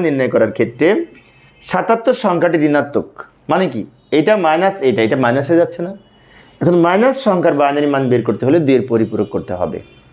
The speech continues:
তাহলে আমাদের সাতাত্তরের বাইনারি মান বের করতে হবে। এখন অনেক শিক্ষার্থী হয়তো বলতে পারে, একাশির বাইনারি মানও তো আমাদের লাগবে। একাশির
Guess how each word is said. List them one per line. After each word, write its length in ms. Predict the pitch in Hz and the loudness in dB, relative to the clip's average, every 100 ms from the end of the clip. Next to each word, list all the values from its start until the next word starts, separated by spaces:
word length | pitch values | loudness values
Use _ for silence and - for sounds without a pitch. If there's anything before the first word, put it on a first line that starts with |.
| _ _ _ _ _ _ _ _ _ _ _ - _ _ - _ _ - - | _ _ _ _ _ _ _ _ _ _ _ -20 _ _ -20 _ _ -6 0
তাহলে 180 | 156 147 | 2 2
আমাদের 220 | 135 131 131 - - _ - - | 0 0 0 -4 -20 _ -10 -4
সাতাত্তরের 460 | 135 143 151 139 131 | -2 0 2 2 2
বাইনারি 260 | 127 127 123 | 2 0 0
মান 100 | 120 | 2
বের 100 | 113 113 | 0 -2
করতে 160 | 104 104 | -4 -6
হবে। 160 | 104 110 _ _ - _ 127 | -6 -10 _ _ -20 _ -4
এখন 140 | 135 139 | 0 0
অনেক 120 | 131 - | 0 -2
শিক্ষার্থী 340 | 131 131 127 117 - - | -2 -2 -2 -4 -6 -6
হয়তো 160 | 110 117 120 | -2 0 2
বলতে 180 | 127 113 | 0 0
পারে, 140 | 110 107 - | 0 -2 0
একাশির 340 | 165 185 185 170 | 0 0 2 2
বাইনারি 280 | 160 151 151 143 | 2 0 -2 0
মানও 160 | 139 | -2
তো 100 | 123 127 | 0 0
আমাদের 200 | 113 110 98 | 2 2 2
লাগবে। 280 | 85 76 76 - _ _ _ - | 0 -6 -12 -14 _ _ _ -8
একাশির 360 | - 143 156 | -4 -2 0